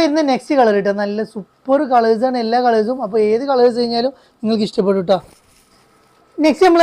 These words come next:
നല്ലൊരു മസ്ലിനിൽ വരുന്ന സൂപ്പർ ചുരിദാർ ട്ടോ. ഇതും ലാർജ് എക്സ് എൽ. ഇന്നുള്ളതൊക്കെ ലാർജ് എക്സ് എൽ സൈസിൽ വരുന്ന നല്ലൊരു അടിപൊളി ഐറ്റമാണ് കൊണ്ടുവന്നുള്ളത്. അപ്പോൾ സൈസ് വരുന്നത് ഫോർട്ടി ടു ഇഞ്ച് വിഡ്ത് വരുന്നുണ്ട്, ഫോർട്ടി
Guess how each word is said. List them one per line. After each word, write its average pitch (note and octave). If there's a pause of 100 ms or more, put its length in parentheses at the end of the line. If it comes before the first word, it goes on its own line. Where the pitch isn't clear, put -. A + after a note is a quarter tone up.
നല്ലൊരു D#4 (100)
മസ്ലിനിൽ C#4
വരുന്ന C4+ (100)
സൂപ്പർ D#4+ (120)
ചുരിദാർ A3
ട്ടോ. G#3
ഇതും A#3+ (120)
ലാർജ് G#3+
എക്സ് A3
എൽ. G3 (380)
ഇന്നുള്ളതൊക്കെ D4
ലാർജ് A3
എക്സ് -
എൽ A3+
സൈസിൽ G#3
വരുന്ന G#3 (100)
നല്ലൊരു G#3+
അടിപൊളി G#3 (400)
ഐറ്റമാണ് G#3+
കൊണ്ടുവന്നുള്ളത്. G3 (420)
അപ്പോൾ A3 (140)
സൈസ് A3+
വരുന്നത് B3 (340)
ഫോർട്ടി A3+ (100)
ടു C#4+
ഇഞ്ച് C4
വിഡ്ത് A3+
വരുന്നുണ്ട്, A#3 (120)
ഫോർട്ടി A3+